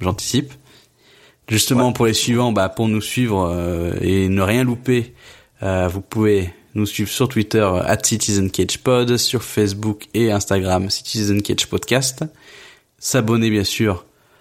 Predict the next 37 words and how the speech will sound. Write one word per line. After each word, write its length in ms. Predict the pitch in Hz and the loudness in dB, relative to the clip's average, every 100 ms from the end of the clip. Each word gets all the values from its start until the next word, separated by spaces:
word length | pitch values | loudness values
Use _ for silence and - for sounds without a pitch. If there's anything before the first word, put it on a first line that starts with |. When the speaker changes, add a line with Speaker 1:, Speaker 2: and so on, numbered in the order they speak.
| _ - | _ -12
Speaker 1:
sur 200 | - - | -10 -10
Spotify, 380 | 90 98 98 104 117 127 131 - _ _ _ _ - | -10 -10 0 2 2 0 -4 -12 _ _ _ _ -20
euh, 160 | 69 95 98 | -14 -10 -8
sur, 440 | - - 104 90 | -6 -2 0 2
euh, 220 | 87 85 87 | 0 0 0
n'importe 340 | 90 - - | 0 -2 -2
quelle 140 | 98 | 0
application 640 | 87 - - 92 - 95 90 | 0 -6 -10 -8 -4 -2 -2
de, 180 | 92 90 90 - _ - - - _ _ - | -4 -8 -10 -12 _ -20 -20 -20 _ _ -12
de, 580 | 113 110 101 95 95 95 | -2 2 4 4 2 2
de 140 | 92 | 0
podcast, 720 | 101 117 - 120 113 110 98 - | 2 0 2 2 2 2 -2 -2
type 200 | 107 - | -6 -4
Podcast 420 | 101 - 95 - | -4 0 0 2
Addict, 440 | 87 107 117 - 110 | 0 0 0 -2 -2
et 160 | 110 | 0
sur, 260 | 107 - 95 | 2 2 2
euh, 260 | 90 92 90 | 0 -2 -2
sur 220 | - 92 | 2 2
iTunes, 320 | 92 - 98 | 2 0 0
euh, 160 | 92 90 | 0 0
Apple 200 | 87 87 | 0 -2
Podcast. 600 | - - - 113 117 - _ - - - _ - | -2 -6 0 2 2 -6 _ -20 -20 -20 _ -20
Comme 160 | 101 | -8
ça, 340 | - 104 - - | -2 0 -2 -4
euh, 240 | 101 92 90 92 104 | -2 -2 -2 -6 -4
aucun 280 | 123 131 110 | -4 0 2
risque 240 | 113 107 104 | 2 2 2
de, 280 | 98 92 | 2 2
de 120 | 87 95 | 2 0
louper 300 | 98 127 110 | 0 0 2
les 100 | 98 | 2
fameux 360 | 110 113 123 | 0 0 0
prochains 340 | 127 110 117 110 | 0 0 0 0
films 240 | 120 107 | 0 0
dont 200 | 101 95 95 | 0 -2 -2
on 240 | 87 | -4